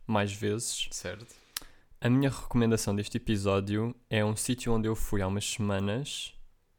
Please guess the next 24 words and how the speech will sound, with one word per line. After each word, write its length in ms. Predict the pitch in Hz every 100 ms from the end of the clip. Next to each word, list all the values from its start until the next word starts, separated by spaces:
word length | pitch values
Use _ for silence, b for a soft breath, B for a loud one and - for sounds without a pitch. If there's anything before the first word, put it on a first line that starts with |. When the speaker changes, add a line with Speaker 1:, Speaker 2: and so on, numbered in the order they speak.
| _ _ _ _ _
Speaker 1:
<laughs> 180 | - 180
Já 140 | 139 139
fui 160 | -
o 80 | 139
ano 100 | 143
passado. 380 | - - - -
Speaker 2:
<laughs> 920 | 131 - 131 - 123 - 135 135 123
Speaker 1:
Ahm, 600 | 135 135 139 139 135 139 135
Speaker 2:
Já 80 |
não 100 | 135
vou 160 | 135 151
lá 80 | 165
há 80 | 190
um 180 | 185
ano. 220 | 156 143 135 -
Speaker 1:
<laughs> 40 | 160
Já 100 | -
não 80 |
vou 140 | - 143
lá 80 | 135
há 60 | 143
um 140 | 131
ano. 240 | 123 - b b b b -
Ahm, 840 | 156 147 143 143 143 143 143 143